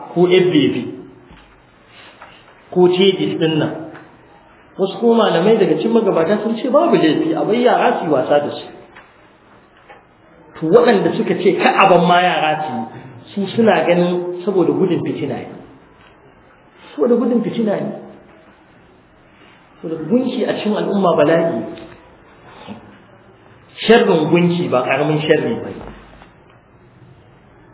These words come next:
Shi sa kakka sassaƙa, kakka sassaƙa gunkin wani. Hotuna ma, duk waɗannan hotuna a jajjera hotuna a ɗaki, duk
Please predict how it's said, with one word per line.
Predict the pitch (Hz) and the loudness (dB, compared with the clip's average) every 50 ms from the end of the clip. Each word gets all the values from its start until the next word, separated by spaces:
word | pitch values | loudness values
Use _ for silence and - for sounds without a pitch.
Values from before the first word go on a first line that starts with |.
| _ - - _ - - - _ _ - _ _ _ _ _ - - - _ _ - - - - - - _ - | _ -20 -20 _ -20 -20 -20 _ _ -20 _ _ _ _ _ -20 -20 -20 _ _ -20 -20 -20 -20 -20 -20 _ -18
Shi | - 151 | -12 -6
sa | 156 165 | -6 -2
kakka | - 196 202 - - 156 - | 0 0 0 0 0 -2 0
sassaƙa, | - - - 156 - - - - | -2 -2 -2 -4 -10 -10 -10 -8
kakka | - 180 190 - - - - | -4 -4 -2 -2 -2 -2 0
sassaƙa | 240 - - 220 - - 117 - | -2 -2 -2 -6 -6 -6 -8 -8
gunkin | 131 139 135 - - 117 107 104 | -8 -8 -8 -8 -8 -8 -8 -8
wani. | 101 98 98 - - - - - - - | -10 -10 -12 -14 -18 -20 -20 -20 -20 -6
Hotuna | - - 190 220 208 208 214 214 214 202 165 151 147 | 2 4 4 6 6 4 4 4 4 4 4 2 2
ma, | 156 151 151 | 2 0 2
duk | 151 208 240 | 4 6 6
waɗannan | 247 247 233 202 - 180 165 | 6 6 6 4 2 2 2
hotuna | 165 180 180 180 190 190 185 160 147 | 2 2 0 2 0 0 0 0 0
a | 123 123 - 170 | -2 -2 -2 -2
jajjera | 180 175 175 156 151 139 | -2 -2 -2 -2 -2 -2
hotuna | 151 151 143 147 143 160 170 151 | -2 -4 -4 -4 -4 -4 -4 -4
a | 135 139 - | -6 -6 -4
ɗaki, | 139 143 147 - - - - - - - - - - - - | -2 -2 -2 -2 -4 -10 -12 -14 -16 -16 -16 -16 -8 0 2
duk | 233 254 240 | 4 4 4